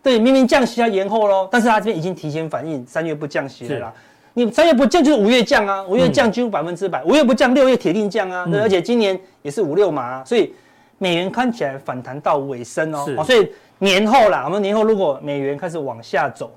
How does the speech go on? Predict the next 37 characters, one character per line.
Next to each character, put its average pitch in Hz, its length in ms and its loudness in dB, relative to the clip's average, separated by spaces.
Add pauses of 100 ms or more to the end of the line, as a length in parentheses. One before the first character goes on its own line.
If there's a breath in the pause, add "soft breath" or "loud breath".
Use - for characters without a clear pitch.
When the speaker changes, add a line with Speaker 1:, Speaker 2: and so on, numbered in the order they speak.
Speaker 2:
走 123 160 -10
弱。 170 160 2
Speaker 1:
哎， 247 200 2
那 262 80 -4
台 240 140 0
币 277 100 4
就 269 80 2
升 285 220 4
值 208 140 0
啊。 214 200 2 (180)
Speaker 2:
嗯。 202 300 0
Speaker 1:
哦， 165 140 2
那 165 320 -4
外 180 80 0
资 160 140 -4
买 135 100 -6
盘 123 160 -12
就 151 100 -6
会 151 140 -4
更 151 180 -8
强 127 240 -10
哦。 127 60 -8
Speaker 2:
哦。 139 380 -8
Speaker 1:
哦， 113 60 -12
类 165 120 0
似 175 160 -4
这 175 80 -6
样 170 100 -2
啦， 123 120 -10
所 214 120 0
以 208 40 2
有 220 100 4
点 151 180 0 (760 soft breath)
那 185 140 -8
个 147 240 0
年 143 300 -6
后 175 360 -4